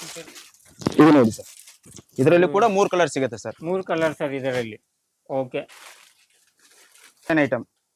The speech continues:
Speaker 2: ಓಕೆ, ಇದು ವೆಸ್ಟರ್ನ್ ದಲ್ಲಿ ಇದೆ ಸ್ನೇಹಿತರೆ. ಇದರಲ್ಲಿ ಏನಿದೆಲ್ಲ ನಿಮ್ಗೆ ಪ್ಲಾಜೋ
Speaker 1: ಇದು
Speaker 2: ಪ್ಯಾಂಟ್
Speaker 1: ಸಿಂಗ್-,
Speaker 2: ಬರುತ್ತೆ.
Speaker 1: ಸಿಂಗಲ್ ಪೀಸ್ ಬಾಕ್ಸ್ ಪ್ಯಾಕಿಂಗ್ ಬರುತ್ತೆ ಸರ್.
Speaker 2: ಹಾ ಸರ್.
Speaker 1: ಟೂ ಥರ್ಟಿ ಫೈವ್ ರುಪೀಸ್ ಸರ್ ಇದು.
Speaker 2: ಟೂ ಥರ್ಟಿ ಫೈವ್ ರುಪೀಸ್. ಓಕೆ, ಓಕೆ ಸರ್.
Speaker 1: ಕೂಡ ಮೂರ್ ಕಲರ್ ಇದೆ.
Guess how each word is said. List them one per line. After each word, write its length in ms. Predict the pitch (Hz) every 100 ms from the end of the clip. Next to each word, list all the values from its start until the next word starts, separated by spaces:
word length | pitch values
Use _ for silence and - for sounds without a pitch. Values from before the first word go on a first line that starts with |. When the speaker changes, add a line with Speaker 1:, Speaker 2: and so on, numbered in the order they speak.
| _ _ 135
Speaker 2:
ಓಕೆ, 140 | 135 147
ಇದು 120 | 156 165 147
ವೆಸ್ಟರ್ನ್ 340 | 135 165 160
ದಲ್ಲಿ 200 | 156 147 147
ಇದೆ 100 | 139 127
ಸ್ನೇಹಿತರೆ. 380 | 135 127 165 202
ಇದರಲ್ಲಿ 380 | 170 190 208 208 202
ಏನಿದೆಲ್ಲ 400 | 196 196 180 175 196
ನಿಮ್ಗೆ 180 | 196 196 -
ಪ್ಲಾಜೋ 340 | 160 147 143 180 185 147
Speaker 1:
ಇದು 20 |
Speaker 2:
ಪ್ಯಾಂಟ್ 160 | 160 156
Speaker 1:
ಸಿಂಗ್-, 140 | 165 160
Speaker 2:
ಬರುತ್ತೆ. 280 | 135 - 226 151
Speaker 1:
ಸಿಂಗಲ್ 220 | 160 180
ಪೀಸ್ 140 | 202 151
ಬಾಕ್ಸ್ 160 | 175 -
ಪ್ಯಾಕಿಂಗ್ 240 | 160 165 156
ಬರುತ್ತೆ 200 | 151 139 156
ಸರ್. 120 | 196 _ _
Speaker 2:
ಹಾ 80 | 156 160
ಸರ್. 140 | 143 104 -
Speaker 1:
ಟೂ 60 | 233 180
ಥರ್ಟಿ 200 | 180 233 214
ಫೈವ್ 120 | 202
ರುಪೀಸ್ 180 | 156 127
ಸರ್ 100 | 107 104
ಇದು. 60 | 208
Speaker 2:
ಟೂ 40 | 208
ಥರ್ಟಿ 220 | 180 190 175
ಫೈವ್ 140 | 160 143
ರುಪೀಸ್. 300 | 135 123 113 - - - 143
ಓಕೆ, 220 | 139 143 131
ಓಕೆ 180 | 123 117
ಸರ್. 140 | 110 - - - - - - - - -
Speaker 1:
ಕೂಡ 140 | 196 165
ಮೂರ್ 160 | 175 170
ಕಲರ್ 200 | 151 139
ಇದೆ. 100 | 143